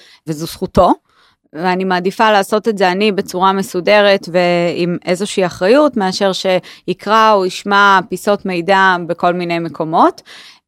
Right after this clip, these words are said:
אני אגיד שלכל שיטה יש יתרונות וחסרונות, ומה שחשוב בתהליך הזה, שוב, הוא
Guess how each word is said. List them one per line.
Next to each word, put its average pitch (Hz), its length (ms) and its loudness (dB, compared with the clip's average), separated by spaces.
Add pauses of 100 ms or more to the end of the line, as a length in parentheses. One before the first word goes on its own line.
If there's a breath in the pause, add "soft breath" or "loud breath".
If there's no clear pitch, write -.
(120)
אני 196 180 -2
אגיד 330 240 0
שלכל 277 380 2
שיטה 269 300 2
יש 247 120 -2
יתרונות 220 440 0
וחסרונות, 202 640 -4 (500 soft breath)
ומה 202 280 -2
שחשוב 277 420 -4
בתהליך 240 520 0
הזה, 240 200 -2
שוב, 262 400 0
הוא 196 320 -2